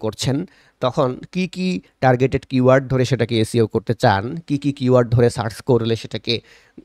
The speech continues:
Google-এ কিংবা Bing-এ কিংবা Yahoo-তে খুঁজে, উম, পেতে চান আপনি, সেই টার্গেটেড কিওয়ার্ডগুলো আপনি এই মেটা কিওয়ার্ডের ভেতরে রেখে দিতে পারেন বা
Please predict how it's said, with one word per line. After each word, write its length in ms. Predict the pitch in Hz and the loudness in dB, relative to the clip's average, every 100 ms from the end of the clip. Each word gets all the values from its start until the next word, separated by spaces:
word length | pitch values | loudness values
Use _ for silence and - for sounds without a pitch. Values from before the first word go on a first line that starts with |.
| 127 | 2
Google-এ 360 | 127 131 127 120 123 | 4 6 4 2 -2
কিংবা 200 | 110 107 | -6 -2
Bing-এ 220 | 123 123 113 | 0 0 -2
কিংবা 160 | 117 107 110 | -6 -6 -4
Yahoo-তে 320 | 113 117 123 117 - | -2 -2 -2 -4 -2
খুঁজে, 300 | 139 135 135 127 _ _ _ - | 0 4 2 0 _ _ _ -16
উম, 200 | - 117 - | -10 -10 2
পেতে 220 | 139 135 - | 2 2 -2
চান 200 | 135 143 139 | 0 0 -2
আপনি, 160 | - 131 - | -4 -8 -4
সেই 140 | 123 113 _ | -4 -6 _
টার্গেটেড 380 | 120 117 123 127 - | 2 2 0 -6 -6
কিওয়ার্ডগুলো 480 | 123 117 117 113 107 | -2 -2 -2 -2 -2
আপনি 180 | 98 135 214 - _ _ _ 113 | -2 -2 -2 -6 _ _ _ -8
এই 80 | 104 101 | -6 -2
মেটা 220 | 117 117 107 - | 0 2 -2 -2
কিওয়ার্ডের 420 | 143 139 139 139 123 | 6 10 10 8 2
ভেতরে 240 | 113 113 104 | 2 2 2
রেখে 160 | 107 113 | 0 0
দিতে 140 | 107 104 | 0 0
পারেন 180 | 101 110 | 0 2
বা 60 | 110 | 0